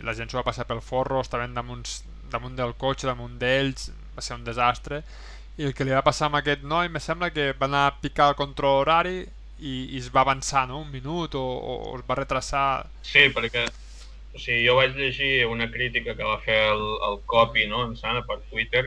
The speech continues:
Speaker 2: que deia que, que seguint instruccions del Marshall, eh, havien avançat el cotxe perquè hi havia molta gent, hi havia, s'estan acumulant els cotxes i tal, i el Marshall els va fer avançar endavant. I amb el lío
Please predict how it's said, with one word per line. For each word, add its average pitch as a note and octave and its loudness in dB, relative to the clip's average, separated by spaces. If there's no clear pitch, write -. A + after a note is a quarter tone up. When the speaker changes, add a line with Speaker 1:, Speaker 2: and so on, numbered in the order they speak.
Speaker 2:
que A2+ -4
deia A2+ 6
que, A2+ 2
que A2+ 4
seguint A#2 0
instruccions B2 0
del G#2 2
Marshall, B2+ 4
eh, G#2+ 2
havien A2+ 4
avançat A#2+ 2
el G#2 -2
cotxe B2+ 2
perquè G#2 0
hi G#2 2
havia A2 2
molta A2+ -2
gent, B2+ 6
hi A2 2
havia, A2 -2
s'estan A2 -4
acumulant G#2+ -6
els - -8
cotxes B2 -2
i - -12
tal, B2+ 4
i A2+ 0
el G#2 0
Marshall A#2 2
els - -12
va G#2+ 0
fer A#2 4
avançar G#2+ 0
endavant. G#2 2
I A#2 0
amb A2+ 4
el A2 4
lío B2+ 6